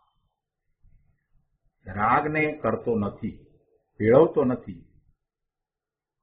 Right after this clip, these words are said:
એવો જે પુરુષ છે, એવો જે આત્મા છે, એ તો જ્ઞાની છે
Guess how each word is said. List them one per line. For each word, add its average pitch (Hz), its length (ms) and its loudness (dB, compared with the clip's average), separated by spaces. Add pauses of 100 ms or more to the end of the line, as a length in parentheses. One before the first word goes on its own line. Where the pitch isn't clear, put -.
(120)
એવો 160 300 2
જે 165 160 0
પુરુષ 151 280 -6
છે, - 180 -10
એવો 139 440 -2
જે 147 140 0
આત્મા 143 420 0
છે, 147 160 -8
એ 120 320 -8
તો 131 220 -6
જ્ઞાની 113 380 -6
છે - 180 -18